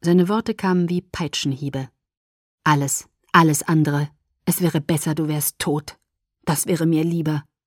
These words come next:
Ich wich zurück, als hätte er mich geschlagen. Seine Worte schmerzten mehr als ein Schlag.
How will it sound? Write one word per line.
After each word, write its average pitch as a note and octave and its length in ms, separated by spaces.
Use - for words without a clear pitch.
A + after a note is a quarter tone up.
Ich G#3 160
wich A#3+ 180
zurück, G#3+ 320
als F#3+ 160
hätte G#3+ 160
er F#3 100
mich F#3+ 180
geschlagen. E3+ 640
Seine F#3+ 260
Worte A#3 260
schmerzten F#3+ 580
mehr F3 260
als F3 120
ein E3+ 200
Schlag. E3 420